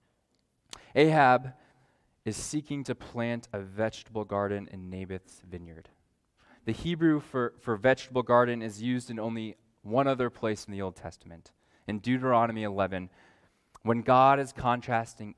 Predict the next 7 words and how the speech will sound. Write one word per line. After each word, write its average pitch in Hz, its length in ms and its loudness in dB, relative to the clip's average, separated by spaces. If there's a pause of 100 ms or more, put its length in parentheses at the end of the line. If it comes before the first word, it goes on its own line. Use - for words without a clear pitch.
Egypt 117 560 -8 (380)
with 101 120 -10
the - 60 -12
promised 92 580 -6
land. 82 260 -20 (800)
We 110 160 -2
read, 113 420 -2